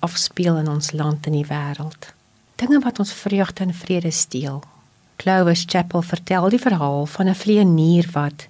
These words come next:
net nadat hy sy normale hoogte bereik het, agtergekom het dat daar iets in die kajuit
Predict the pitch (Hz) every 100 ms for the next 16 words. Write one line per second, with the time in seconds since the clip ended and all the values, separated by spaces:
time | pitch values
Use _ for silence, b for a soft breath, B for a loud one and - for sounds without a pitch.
0 | - 185 285 330 202 180 170 202 214 156
1 | 151 147 175 170 160 156 151 175 214 170
2 | 156 165 - 175 160 151 156 151 151 147
3 | - - 226 - 269 277 - - 165 151
4 | 151 160 165 165 - 285 - - 240 240
5 | - 233 196 156 147 143